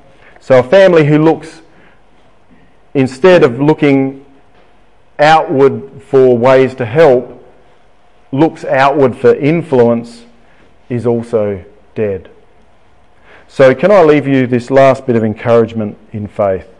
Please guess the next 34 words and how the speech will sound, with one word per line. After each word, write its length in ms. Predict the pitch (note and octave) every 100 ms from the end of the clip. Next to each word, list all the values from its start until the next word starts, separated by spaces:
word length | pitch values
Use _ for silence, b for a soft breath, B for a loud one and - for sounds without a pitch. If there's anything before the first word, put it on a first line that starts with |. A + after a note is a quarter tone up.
| _ _ _ _ _
Yes, 400 | C3+ D#3+ E3 - -
it 160 | C#3 C3+
is 140 | C#3+
a 60 | C3+
scary 520 | - C3 B2+ A#2+ A#2+
world 340 | A2+ A#2 A2+
out 240 | G#2+ G#2+ -
there. 300 | G2+ F2 F2+ _ _ _ _ _ b b b b b _ _ _ _ _ _
But 160 | D3 D#3+
in 180 | F3 E3+
faith, 600 | - D#3+ B2 A#2 D#3 - - _ _ _
can 200 | - C3
we 180 | C#3 D3+
please 480 | D3 D3+ C#3+ C3+ -
see 220 | C#3 C3+
that 180 | A#2+ A2+
God 300 | B2+ C3 B2+
is 120 | A#2
watching 520 | A#2 C3 D3+ - C3
over 360 | A#2+ B2 A#2+ A#2
our 80 | G#2+
families 640 | - A#2 A2+ A2+ A2 G#2+ -
and 220 | A2+ A#2
working 480 | A2+ B2+ B2+ B2+ G#2+
with 160 | A#2+ A2
us? 220 | F#2+ -
He, 240 | - D#3
they're 260 | D#3 C3+ C3+
his 280 | A#2 D#3+ C#3+
heritage. 580 | C#3 C3+ C3 C3+ A#2+ A2+
He's 240 | C#3 C#3 -
co-parenting 760 | - C3+ C3+ C3 B2 A#2+ A#2+ A#2
with 160 | A2 A2
us. 300 | A2 -